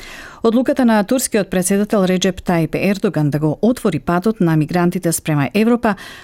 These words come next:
го разлути грчкиот премиер Кириакос Мицотакис, кој изјави дека договорот меѓу Европа и Анкара за ограничување на миграциите од две илјади шеснаесета година е мртов. Турција е домаќин на околу три запирка шест милиони бегалци од војната во Сирија,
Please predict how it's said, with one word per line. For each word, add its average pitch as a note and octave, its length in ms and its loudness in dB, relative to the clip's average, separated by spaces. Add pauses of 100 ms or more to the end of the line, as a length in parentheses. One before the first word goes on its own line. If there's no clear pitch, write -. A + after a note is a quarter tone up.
го G#3 140 2
разлути A3+ 400 2
грчкиот G#3+ 500 -2
премиер F#3 400 2
Кириакос F3 580 0
Мицотакис, F3 680 -2 (320)
кој G#3+ 200 2
изјави A3+ 280 2
дека D#3 280 0
договорот F#3 560 0
меѓу D3 320 0
Европа G3 400 0
и D#3 140 0
Анкара G#3+ 420 2
за F3+ 280 0
ограничување E3+ 760 2
на F3+ 320 2
миграциите F#3 800 2 (280)
од G3+ 220 0
две F3 220 2
илјади E3+ 260 2
шеснаесета E3 640 0
година D#3+ 500 0
е D#3 100 2
мртов. C3 520 -2 (480)
Турција F#3+ 320 2
е E3 60 2
домаќин A3 420 4
на D#3 100 4
околу D3 260 0
три G#3+ 180 2
запирка F3+ 440 0
шест B3 320 0
милиони F3+ 400 4
бегалци F#3+ 540 0
од D3+ 100 0
војната E3 340 0
во C3+ 120 -2
Сирија, D3 440 2